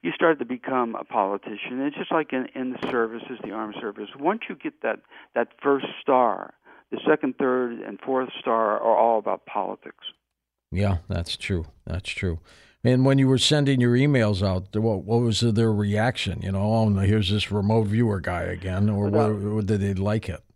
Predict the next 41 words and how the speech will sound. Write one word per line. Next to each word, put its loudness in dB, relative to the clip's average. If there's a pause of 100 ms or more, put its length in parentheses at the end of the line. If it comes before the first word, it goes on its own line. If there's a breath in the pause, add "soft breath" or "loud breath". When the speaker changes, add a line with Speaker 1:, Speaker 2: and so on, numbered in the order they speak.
(160)
Speaker 1:
Not, 8
not 8
on 4
the 4
F 4
B 2
I's 4
part. -2
They 4
did 0
not. -4 (160)
They, 0
they -2
did -10
not -6
like -6
me -16
'cause -14
they, -6 (120)
they, -14 (140)
they -10
pulls -8 (120)
the, -10
the -12
wind -8
out -4
of -10
their -12 (100)
sail. -2
But -4
the 0
U 2
S 0 (100)
Marshals, 2 (580 loud breath)
uh, -6 (200)
uh, -2
were -4
very, 4
very -6
receptive, -6
and -6